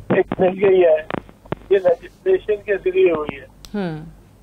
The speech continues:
Speaker 1: Parliament में कानून साजी के जरिए हुई है, और वो ये हुई है कि, अ,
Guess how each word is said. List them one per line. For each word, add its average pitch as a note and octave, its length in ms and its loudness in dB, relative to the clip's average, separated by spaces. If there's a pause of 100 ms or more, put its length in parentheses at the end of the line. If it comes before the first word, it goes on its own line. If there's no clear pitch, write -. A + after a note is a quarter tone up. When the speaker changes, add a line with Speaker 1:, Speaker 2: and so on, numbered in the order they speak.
(160)
Speaker 1:
Parliament G#3 760 2
में G3+ 240 2
कानून F#3 640 0
साजी F3+ 580 0
के F#3 200 -2
जरिए F3 400 -8
हुई D3 280 -8
है, D#3 60 -20 (800)
और D#3 160 -2
वो F3 160 2
ये A3+ 200 2
हुई G3+ 260 2
है F#3+ 220 2
कि, F#3 140 -8 (960)
अ, C3 440 -2